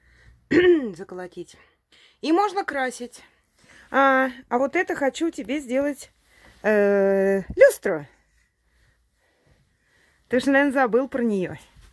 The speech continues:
Хочу вот здесь вот ее над кроватью, как ты думаешь, повесить.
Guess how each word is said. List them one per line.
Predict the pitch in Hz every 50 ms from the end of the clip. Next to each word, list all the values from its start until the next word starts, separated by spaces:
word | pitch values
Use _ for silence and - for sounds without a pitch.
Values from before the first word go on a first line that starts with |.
| _ _ _ - - - _ _ _
Хочу | - 233 226 - - 262
вот | 240 240 202
здесь | 220 226 247 220 170 -
вот | 196 175 -
ее | 202 190 185 185 185 165 - - _ _ _ _ _ _ _ _ _ _ _ _ _ _ _ _ _ _ - _ _ _ _ _ _ _ _ _ _ _ _ _ _ _ _ _ - - - - -
над | - 208 202 -
кроватью, | - 220 226 226 220 220 196 175 - - - 170 156 156 143 - _ _ _ _ _ _ _ _ _ _ _ _ _ _ _ _ _ _ _ _ _ _
как | - 185 175 _ -
ты | - 175
думаешь, | 143 165 156 151 151 151 151 - - - - - - - - - _ _ _ _ _ _ _ _ _ _ _ _ _ - - - - - - - - - - - - _ - _ - _ _ - _ _ _ _ _ _ _ - - - - - - - - - - - - - - -
повесить. | 202 190 180 170 160 143 - - - - - -